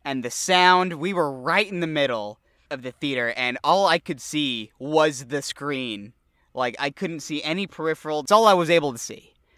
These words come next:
So that already, seeing all the trailers before, and then the movie, how it turned out, it was so immersive. I loved every second of it. I guess we're going into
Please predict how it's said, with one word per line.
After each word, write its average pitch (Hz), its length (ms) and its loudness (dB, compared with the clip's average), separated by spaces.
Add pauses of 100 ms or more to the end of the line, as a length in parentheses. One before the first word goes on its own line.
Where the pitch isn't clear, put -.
(240)
So 156 180 2
that 175 200 6
already, 120 460 4
seeing 185 320 0
all 165 160 6
the 151 120 -2
trailers 120 360 -6
before, 110 360 -4
and 123 160 0
then 147 140 -2
the 120 180 -6 (280)
movie, 185 340 2
how 175 160 4
it 139 100 -2
turned 151 260 0
out, 123 320 4 (1040)
it 165 60 0
was 147 320 -4 (100)
so 185 320 4
immersive. 131 680 0
I 131 100 0
loved 131 400 0
every 185 260 4
second 117 360 -2
of 107 120 -4
it. 107 160 -2
I 127 100 0
guess 185 220 4
we're 170 80 -2
going 156 280 6
into 120 380 0